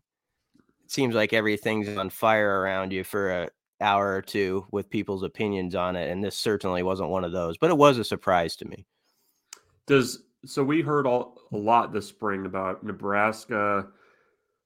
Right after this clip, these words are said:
Speaker 2: playing defensive linemen across multiple spots. Elijah Jeudy, I, I think he was the most prominent one in my mind, at least, talking about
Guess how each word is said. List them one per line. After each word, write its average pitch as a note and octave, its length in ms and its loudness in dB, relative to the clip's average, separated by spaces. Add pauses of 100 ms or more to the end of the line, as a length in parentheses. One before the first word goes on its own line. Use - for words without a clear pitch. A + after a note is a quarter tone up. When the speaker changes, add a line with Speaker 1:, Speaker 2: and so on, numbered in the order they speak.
(100)
Speaker 2:
playing A#2+ 480 0
defensive G#2 500 -6
linemen G2 460 0
across G2 400 0
multiple G2 380 -8
spots. F#2 500 -2
Elijah G2+ 340 2
Jeudy, G2 400 0
I, F#2 320 -6
I G2 40 -4
think F#2+ 200 -6
he A2 120 0
was G2 180 -2
the - 120 -20
most G2 280 -4
prominent G2 420 -2
one F#2+ 200 -2
in F2+ 80 -6
my F#2+ 180 2
mind, F2+ 260 -2
at G2 140 -6
least, F#2 300 -4
talking G2 340 0
about F#2 440 0